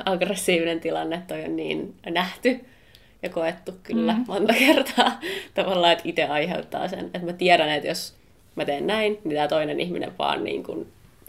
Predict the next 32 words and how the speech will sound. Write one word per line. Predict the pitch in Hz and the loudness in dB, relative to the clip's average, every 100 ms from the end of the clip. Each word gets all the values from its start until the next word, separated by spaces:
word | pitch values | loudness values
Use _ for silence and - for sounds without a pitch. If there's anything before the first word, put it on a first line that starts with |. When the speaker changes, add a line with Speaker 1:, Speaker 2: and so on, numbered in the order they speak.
| - - - - - - - | -20 -20 -20 -20 -20 -20 -14
Speaker 1:
ö, | - 71 - - | -10 -10 -10 0
etääntyy, | 208 208 190 170 165 175 | 2 8 8 8 4 4
Speaker 2:
Tekee | - 170 | 4 6
tolleen. | 170 269 294 262 | 6 6 2 4
Speaker 1:
etääntyy | 202 208 202 180 175 165 165 | 4 6 4 4 2 -2 -2
tästä | 180 - | -4 -6
tilanteesta | 160 160 151 180 - | -4 -2 -2 -4 -2
ja | - | -2
sit | 175 170 | -2 -4
mä | 160 | -6
en | - - - | -8 -10 -14
niin | - | -14
kuin | - 185 | -10 2
varsinkaan | 202 233 208 180 170 165 - | 2 4 2 0 -4 -6 -8
saa | - 156 | -6 -6
tästä | - 175 - | -6 -8 -8
mitään. | 151 151 151 - - - - _ _ _ _ - | -6 -4 -6 -8 -20 -20 -20 _ _ _ _ -8
Mitään | 180 160 156 | -4 -4 -2
järkeä, | 156 147 - 147 151 | -2 -2 -2 0 0
mutta | 160 170 | -2 -2
sit | 175 175 | -2 2
taas | 151 - | 0 0
kun | |
se | 156 - | 0 2
etääntyy, | 214 180 156 156 | 4 2 0 -2
niin | 147 | 0
sit | 165 151 | -2 -2
mä, | 143 - | -4 -4
niinku, | 147 147 | -6 -2
loukkaannun | 151 151 147 139 - | -2 -2 -6 -6 -4
sit | 165 | -4
ite | 180 156 | -2 -2